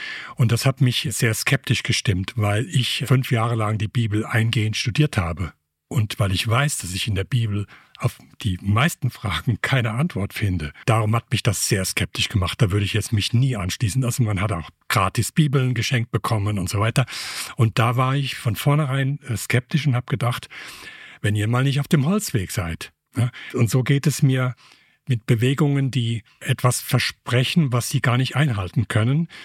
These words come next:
wenn sie es dann tun. Wenn sie es nicht tun, glaube ich, dann gibt es wahrscheinlich, ohne dass ich das jetzt kennen würde, viele Parallelen zu Tessier. Also man findet Gemeinschaft, man lobt Gott. Das heißt also, das ist eine Wiederentdeckung des, ja,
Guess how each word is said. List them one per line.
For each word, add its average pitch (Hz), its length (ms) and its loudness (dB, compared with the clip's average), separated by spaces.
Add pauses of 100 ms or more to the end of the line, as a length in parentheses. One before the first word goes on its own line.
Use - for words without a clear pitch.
(280)
wenn 123 200 4
sie 127 100 0
es - 100 -6
dann 120 160 2
tun. 78 340 -4 (260)
Wenn 127 220 4
sie 120 100 0
es 104 120 0
nicht 175 240 0
tun, 170 340 2 (260)
glaube 127 300 2
ich, 120 120 -4
dann 120 220 2
gibt - 220 -2
es - 140 0
wahrscheinlich, 110 720 0
ohne 120 200 0
dass 104 140 -2
ich 101 140 -2
das - 300 -2
jetzt - 240 -4
kennen 117 320 2
würde, 110 280 0 (420)
viele 117 540 0 (300)
Parallelen 120 580 2
zu - 160 -4
Tessier. 95 500 -2
Also 92 160 -4
man 101 220 0
findet 107 340 0
Gemeinschaft, 104 680 0
man 101 320 2
lobt 117 440 -2
Gott. 123 220 2
Das - 200 -2
heißt 113 220 0
also, 107 160 0
das 101 260 -2
ist - 240 2
eine 107 200 0
Wiederentdeckung 113 680 0 (360)
des, - 400 -2 (200)
ja, 95 360 2